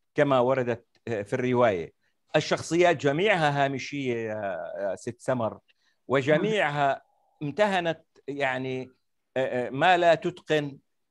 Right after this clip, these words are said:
وجميعها كانت فعلًا على، تعيش على هامش الحياة، ما عدا الكاتب استثنى نفسه، لأنه من بداية الرواية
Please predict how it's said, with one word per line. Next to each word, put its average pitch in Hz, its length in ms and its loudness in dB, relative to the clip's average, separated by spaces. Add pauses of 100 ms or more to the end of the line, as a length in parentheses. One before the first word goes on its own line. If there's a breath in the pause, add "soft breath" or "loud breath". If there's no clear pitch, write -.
(120)
وجميعها 165 920 2
كانت 175 500 -2 (760)
فعلًا 165 420 0
على، 135 260 -2
تعيش 151 380 -4
على 131 200 -2
هامش 131 420 -4
الحياة، 123 540 -2 (460)
ما 185 320 2
عدا 160 280 2
الكاتب 139 500 0
استثنى 151 520 -6
نفسه، 151 320 -6
لأنه 139 440 -6
من 180 340 -6
بداية 156 500 2
الرواية 120 680 -2